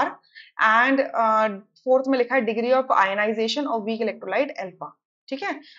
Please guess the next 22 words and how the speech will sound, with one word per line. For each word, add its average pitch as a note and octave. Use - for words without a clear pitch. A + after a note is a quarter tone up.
अब B3
कॉलम C#4
टू D4
के C#4+
अंदर C4+
मैच A3
करके A3
देखना F#3+
है। -
तो D4+
स्पेसिफिक F4
कंडक्टेंस C4+
कप्पा G3+
क्या C#4+
होता C#4+
है C#4+
इनमें C#4
से? G#4
It D#4
decreases C#4
with C#4
dilution, A3+